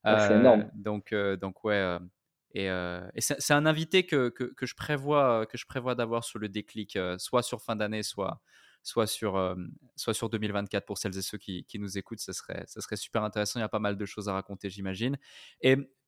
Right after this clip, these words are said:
Speaker 2: c'est, c'est assez dingue parce que tu, tu, donc, heu, sur un coup de tête comme ça, vous prenez un vol aller-retour Dubaï juste pour aller manger un burger ensemble ?
Speaker 1: Hem, aller-retour Paris. En fait,
Speaker 2: Ah,
Speaker 1: on
Speaker 2: ok.
Speaker 1: était à Nice.
Speaker 2: Ok, d'accord.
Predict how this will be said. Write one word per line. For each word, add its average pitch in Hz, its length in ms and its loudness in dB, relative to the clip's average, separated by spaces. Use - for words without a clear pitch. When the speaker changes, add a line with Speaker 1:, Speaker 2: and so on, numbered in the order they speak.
Speaker 2:
c'est, - 240 -2
c'est - 120 4
assez 127 200 6
dingue 247 200 2
parce - 180 2
que 113 300 2
tu, 139 280 -10
tu, - 180 -16
donc, 120 300 -4
heu, 113 260 2
sur - 220 0
un 131 40 0
coup - 140 -6
de - 60 -12
tête 190 200 0
comme 165 140 2
ça, 165 160 2
vous 131 120 0
prenez 151 300 4
un 143 200 6
vol 131 440 0
aller-retour 139 460 6
Dubaï 131 460 2
juste 135 380 -4
pour 156 320 2
aller 127 260 6
manger 131 240 2
un 120 60 4
burger 117 280 2
ensemble ? 107 500 -2
Speaker 1:
Hem, 131 520 12
aller-retour 135 540 10
Paris. 131 340 6
En 117 80 2
fait, 135 100 12
Speaker 2:
Ah, 214 80 10
Speaker 1:
on 190 60 10
Speaker 2:
ok. 151 60 10
Speaker 1:
était 123 140 8
à 127 140 8
Nice. 139 640 2
Speaker 2:
Ok, 117 160 -4
d'accord. 98 400 -4